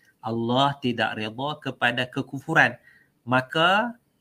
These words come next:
kita sebagai orang Muslim juga tidak dibenarkan untuk reda terhadap perkara kufur. Jadinya dibimbangi apabila kita,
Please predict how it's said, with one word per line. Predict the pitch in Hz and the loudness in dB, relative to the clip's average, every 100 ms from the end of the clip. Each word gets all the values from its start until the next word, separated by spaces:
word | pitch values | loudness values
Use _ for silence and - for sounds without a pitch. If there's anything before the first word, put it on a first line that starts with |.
| _ | _
kita | - 147 147 - 170 | -4 -4 -2 2 2
sebagai | 175 - 127 127 127 131 - | 2 -2 0 0 0 -4 -2
orang | 123 120 110 | 0 0 -2
Muslim | 107 - - 139 143 | -6 -6 0 0 0
juga | 107 104 107 139 - - _ _ _ _ _ - | -4 -6 0 0 0 -8 _ _ _ _ _ 2
tidak | 139 135 120 143 151 - - | 4 4 4 4 4 2 -2
dibenarkan | 117 123 113 113 120 110 104 - 139 143 139 151 - | 0 0 -2 -2 0 0 -4 -4 -2 0 -2 -6 -8
untuk | 120 110 _ 143 143 - | -8 -8 _ -4 -4 -4
reda | 117 107 90 98 123 160 165 | -4 -2 -4 -2 -2 -2 -4
terhadap | 139 107 98 95 139 165 - _ _ | -4 -4 -6 0 2 2 -4 _ _
perkara | 143 - - 113 107 95 | -6 -4 -2 0 0 -4
kufur. | - 104 101 90 - _ _ _ _ - _ _ _ - | -10 -14 -12 -14 -16 _ _ _ _ -20 _ _ _ -2
Jadinya | 131 139 175 185 226 240 196 - - | 0 2 2 2 0 0 -2 -6 -4
dibimbangi | 131 160 160 160 175 190 170 131 | 0 2 2 2 4 4 2 -2
apabila | 131 - 143 147 156 165 | 0 0 0 -2 -2 -2
kita, | 165 143 - 143 | -2 -8 -4 0